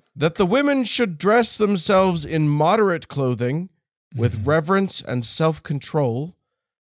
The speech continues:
Speaker 1: not with their hair braided or with gold, pearls, or expensive clothes, but with good works,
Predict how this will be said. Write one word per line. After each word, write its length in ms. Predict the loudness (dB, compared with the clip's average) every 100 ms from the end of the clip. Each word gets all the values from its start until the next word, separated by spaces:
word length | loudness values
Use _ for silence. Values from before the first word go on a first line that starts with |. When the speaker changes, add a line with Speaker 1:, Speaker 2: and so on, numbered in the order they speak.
| -4
Speaker 1:
not 360 | 2 4 2 0
with 160 | 0
their 200 | 2 4 4
hair 280 | 4 4
braided 500 | 4 4 2 2 0
or 240 | 0 2 4
with 300 | 2 -2 0
gold, 560 | 2 4 4 2 -4
pearls, 680 | -4 0 2 0 0 -4 -10 -12 _ _ _
or 200 | -2 2
expensive 600 | 2 0 0 0 0 -4
clothes, 540 | -4 0 0 0 -4 -6
but 240 | -2 -2
with 280 | -2 -6 -6
good 240 | -2 -2 2
works, 440 | 4 4 2 -6